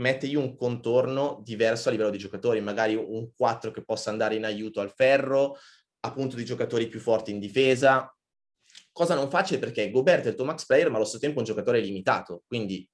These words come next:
eh, sicuramente devono fare dei ragionamenti. Io credo che, eh, Utah debba a tutti i costi rifirmare Conley,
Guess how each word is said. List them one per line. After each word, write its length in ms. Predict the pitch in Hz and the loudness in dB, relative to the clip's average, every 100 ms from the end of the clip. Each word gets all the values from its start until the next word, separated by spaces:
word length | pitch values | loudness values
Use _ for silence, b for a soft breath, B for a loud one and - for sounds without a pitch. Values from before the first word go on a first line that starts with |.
| b b _ | b b _
eh, 160 | 127 - | -12 -8
sicuramente 580 | - 127 135 151 196 | -8 -2 0 0 0
devono 260 | 165 123 120 | 2 2 2
fare 160 | 123 117 | 0 0
dei 80 | |
ragionamenti. 720 | 113 110 110 110 113 95 95 | -2 -2 -6 -4 -6 -8 -10
Io 160 | 107 160 | -2 0
credo 380 | 151 139 151 175 | 2 2 2 0
che, 380 | 135 131 143 B B _ - | 0 2 2 B B _ 2
eh, 640 | 120 110 110 107 104 107 | 4 6 2 2 0 0
Utah 260 | 143 170 147 | -4 0 0
debba 260 | 113 104 | 0 -2
a 20 | |
tutti 180 | - - | -8 -10
i 20 | |
costi 220 | 107 151 139 | -4 -2 -2
rifirmare 400 | 127 117 101 98 | -4 -4 -4 -4
Conley, 420 | 110 139 196 | -2 -2 -4